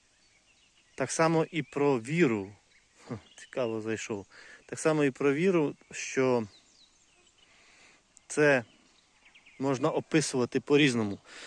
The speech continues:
<clears throat> Це просто вібраційний стан, <clears throat> який, як я як неда-, ну, останніх відео записував, торкнувся цього, це стан віри, це най-, найближчий,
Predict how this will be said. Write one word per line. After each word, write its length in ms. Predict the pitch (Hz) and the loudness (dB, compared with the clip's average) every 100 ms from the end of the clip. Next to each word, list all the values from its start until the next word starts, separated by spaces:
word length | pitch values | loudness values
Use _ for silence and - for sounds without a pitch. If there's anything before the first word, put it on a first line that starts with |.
| - - | -16 2
<clears throat> 840 | 208 - 247 254 208 180 - - | 2 10 12 12 12 12 6 0
Це 180 | 151 135 | 2 4
просто 360 | 160 165 156 | 4 2 2
вібраційний 600 | 135 131 139 - 160 147 | 0 4 2 4 2 2
стан, 360 | 127 - 147 107 - - - - - - - - - - - - 277 | 0 2 2 2 -12 -18 -16 -16 -16 -14 8 10 10 8 4 8 12
<clears throat> 280 | 277 233 143 - _ _ _ - _ _ - - | 12 12 8 -6 _ _ _ -20 _ _ -20 -2
який, 440 | 139 - 160 151 - - - - - 127 | -2 0 0 0 -4 -18 -16 -16 -12 -8
як 180 | 120 | 0
я 120 | 139 127 | 4 6
як 180 | 120 - _ - - | 4 -2 _ -16 -8
неда-, 360 | 123 120 135 - | -6 -2 -4 -4
ну, 280 | 143 120 - - | -8 -8 -10 -12
останніх 580 | - - 127 123 - - | -6 -2 0 0 -4 -6
відео 320 | 135 123 120 | -2 0 0
записував, 680 | 113 - 180 - 147 117 107 | -2 0 -2 0 2 2 0
торкнувся 540 | - 113 - 165 - | -8 -8 -6 -4 -4
цього, 480 | 120 127 113 104 101 - - - | -4 -2 0 -2 -6 -12 -20 -10
це 300 | - 131 117 | 0 0 0
стан 400 | - 165 151 131 - - - _ 131 | -2 0 0 -2 -12 -20 -20 _ 0
віри, 340 | 170 160 123 | 4 4 4
це 180 | - 131 | 0 -2
най-, 260 | 127 131 | 2 0
найближчий, 840 | 127 143 127 147 170 - 123 110 | 0 -2 0 0 0 0 -2 -4